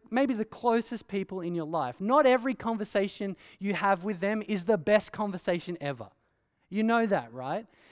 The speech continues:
Some conversations we have are just mundane. Some are conversations we just have to have. Some conversations are hard, some s-, conversations are difficult, sometimes we're going through seasons of, of, of a drought. Sometimes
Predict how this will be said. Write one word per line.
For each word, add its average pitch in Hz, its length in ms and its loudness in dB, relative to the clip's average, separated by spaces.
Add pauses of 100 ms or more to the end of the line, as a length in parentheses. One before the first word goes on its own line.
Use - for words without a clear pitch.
(140)
Some 285 360 4
conversations 196 680 0
we 170 160 -6
have 160 240 -2
are 170 60 -2
just 202 180 -6
mundane. 185 720 -2 (840)
Some 226 540 2
are 185 100 -8
conversations 208 540 -2
we 226 160 0
just 214 240 0
have 196 280 -2
to 190 80 -4
have. 226 320 -4 (800)
Some 226 300 4
conversations 196 640 -2
are 156 200 -4
hard, 220 480 2
some 208 240 -2
s-, - 120 -10 (140)
conversations 175 560 -4
are 127 40 -6
difficult, 247 720 -4
sometimes 208 460 -2
we're 185 80 -2
going 180 220 -2
through 160 140 -4
seasons 226 600 -4
of, 143 280 -8
of, 147 140 -6
of 151 340 -8
a 151 60 -2
drought. 208 580 -2 (880)
Sometimes 233 1080 2